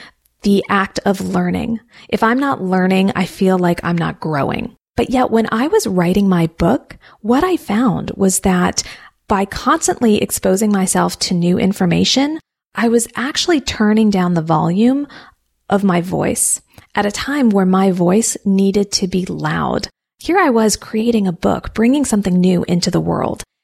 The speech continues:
And so listening to the voices of others was actually compromising my own ability to share my message with the world.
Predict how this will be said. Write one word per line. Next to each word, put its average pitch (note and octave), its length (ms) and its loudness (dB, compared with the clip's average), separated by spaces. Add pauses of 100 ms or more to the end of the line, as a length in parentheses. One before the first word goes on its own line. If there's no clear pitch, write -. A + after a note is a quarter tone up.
(140)
And G3 200 0
so F#3+ 460 0
listening C#4+ 600 0
to G#3+ 300 0
the F#3 100 0
voices F#3 460 0
of F3+ 140 -2
others F3 500 0
was E3+ 220 0
actually A3+ 300 0
compromising B3 800 2
my F3+ 260 2
own G3 200 2
ability F#3+ 640 0 (260)
to - 100 -2
share F#3+ 260 2
my F3+ 180 2
message E3 400 -2
with F#3 140 -4
the E3 80 0
world. D#3 420 -6